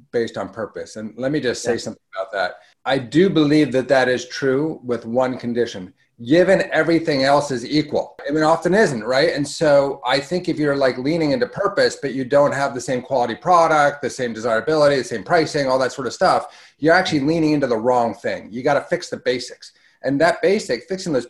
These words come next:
Speaker 1: basics is actually helping your customers 'cause that's what they want. Fix the basics, fix the function, and lean into, to, to purpose. And so I do think that you gotta, you've gotta find a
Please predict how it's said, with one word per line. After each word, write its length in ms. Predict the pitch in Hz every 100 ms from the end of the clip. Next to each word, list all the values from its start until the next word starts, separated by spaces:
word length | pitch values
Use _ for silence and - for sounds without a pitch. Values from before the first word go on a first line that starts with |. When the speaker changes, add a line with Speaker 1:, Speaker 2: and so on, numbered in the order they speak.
| 175
Speaker 1:
basics 320 | 180 120 113 -
is 100 | 151
actually 300 | 175 - 139
helping 320 | 147 175 156
your 120 | 120
customers 480 | - 135 - 92 -
'cause 120 | -
that's 160 | 151 156
what 80 | 160
they 120 | 117
want. 280 | 107 98 - _ _
Fix 280 | - 202 -
the 80 | 135
basics, 420 | 135 123 127 120
fix 240 | 196 190
the 80 | -
function, 480 | - 135 127 123 117 _ _ _ _
and 540 | 170 202 196 117 87 - _ _ _ _
lean 260 | 123 139 127
into, 380 | 117 107 - - _
to, 120 | 127
to 100 | -
purpose. 520 | 123 - 117 95 95 _ _ _ _ -
And 120 | 143
so 500 | 143 185 160 147 - -
I 120 | 143
do 260 | 143 196
think 240 | 220 226 202
that 60 |
you 180 | 151 143
gotta, 300 | 147 139 123
you've 240 | - 127 117
gotta 240 | 135 131
find 380 | - 135 131
a 60 | 123